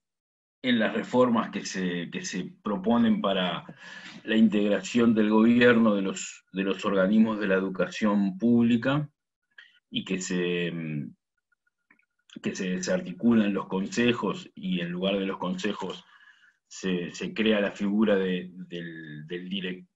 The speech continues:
de la dirección de los, de los, de lo que antes eran los, los consejos de educación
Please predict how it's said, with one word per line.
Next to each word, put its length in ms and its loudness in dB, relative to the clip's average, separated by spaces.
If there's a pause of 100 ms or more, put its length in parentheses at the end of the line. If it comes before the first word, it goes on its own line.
de 160 -4
la 80 0
dirección 840 2
de 80 -6
los, 340 -12 (640)
de 180 -10
los, 340 -12 (140)
de 100 -10
lo 100 -4
que 100 -6
antes 220 -4
eran 240 -2
los, 260 -10
los 180 -10
consejos 560 -4
de 80 -8
educación 760 -4